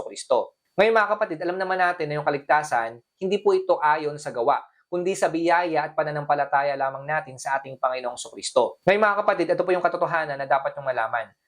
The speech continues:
Masasama pa rin kayo sa rapture kahit hindi kayo naniniwala sa rapture. Kasi mga kapatid,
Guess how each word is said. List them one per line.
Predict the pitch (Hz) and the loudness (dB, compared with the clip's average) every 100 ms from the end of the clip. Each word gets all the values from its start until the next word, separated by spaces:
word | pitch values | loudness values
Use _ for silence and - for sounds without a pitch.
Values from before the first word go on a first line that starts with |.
| _ | _
Masasama | 180 202 226 208 208 | 0 2 2 2 2
pa | 208 | 2
rin | 190 180 | 0 0
kayo | 170 | 0
sa | 165 | 2
rapture | 143 - - 139 | 2 0 -4 0
kahit | 160 175 175 | 2 0 -4
hindi | 180 185 | -10 -6
kayo | 190 175 | -2 -2
naniniwala | 160 156 151 147 139 131 123 | -2 -4 0 4 4 4 -2
sa | 135 | -2
rapture. | 104 - 127 98 _ _ _ _ | -4 -4 -6 -6 _ _ _ _
Kasi | 147 | 0
mga | 196 190 185 | 4 4 4
kapatid, | 185 196 170 160 147 | 2 2 2 2 -2